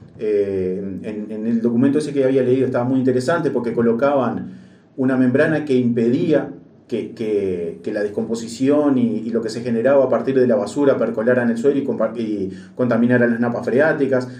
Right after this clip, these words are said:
Cada tanto se tapaba, de manera de que esos, esa materia orgánica se descompusiera y se transformara en un lugar que, que fuera aprovechable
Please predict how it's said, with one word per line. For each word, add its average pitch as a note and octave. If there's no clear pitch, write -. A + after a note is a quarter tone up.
Cada C3
tanto D#3+
se B2
tapaba, A#2+
de A#2+
manera C#3
de C3
que C#3+
esos, -
esa B2+
materia C#3+
orgánica C#3+
se B2+
descompusiera A#2+
y C3
se C3
transformara A#2
en C#3+
un C3+
lugar B2
que, -
que C#3+
fuera A#2
aprovechable A2